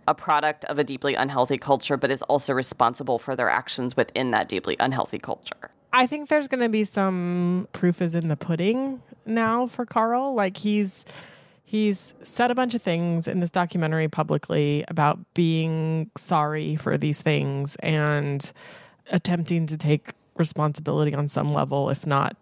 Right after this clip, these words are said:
Speaker 2: nearly enough. And now I'm kind of curious, like, what's he gonna do with that? If he's outside of the system and he's named the issues of the system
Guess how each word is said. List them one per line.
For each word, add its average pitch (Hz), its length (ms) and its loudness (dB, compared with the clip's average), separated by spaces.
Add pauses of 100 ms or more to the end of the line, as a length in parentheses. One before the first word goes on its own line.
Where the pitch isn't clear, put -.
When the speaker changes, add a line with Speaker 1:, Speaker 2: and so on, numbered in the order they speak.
Speaker 2:
nearly 139 440 2
enough. 143 460 0 (640)
And 208 160 0
now 196 260 0
I'm 214 120 0
kind 180 200 0
of 170 120 -2
curious, 170 420 2
like, 156 140 -4
what's 156 160 -2
he 165 60 0
gonna 160 160 2
do 170 200 0
with 202 140 4
that? - 200 -4
If 170 80 -2
he's 175 200 4
outside 180 500 0
of 165 120 0
the 170 80 0
system 147 600 0
and 160 140 0
he's 151 180 0
named 156 640 0 (460)
the 175 200 -2
issues 160 460 0
of 143 200 -4
the - 100 -4
system 151 680 2